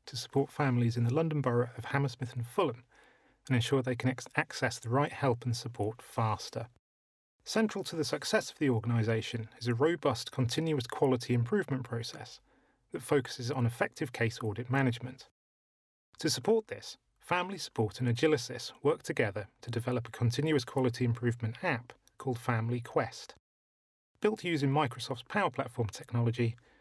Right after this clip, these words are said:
that can be implemented within social care settings to simplify case audit procedures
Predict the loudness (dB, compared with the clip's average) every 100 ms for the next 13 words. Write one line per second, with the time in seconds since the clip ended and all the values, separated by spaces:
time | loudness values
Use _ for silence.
0 | _ _ -14 -2 2 4 4 2 -2 0
1 | 0 0 -2 0 0 2 0 0 -4 -2
2 | -2 0 -4 -2 -2 -2 -4 -2 -2 -4
3 | -2 0 0 0 0 2 0 0 -8 0
4 | 2 2 0 -4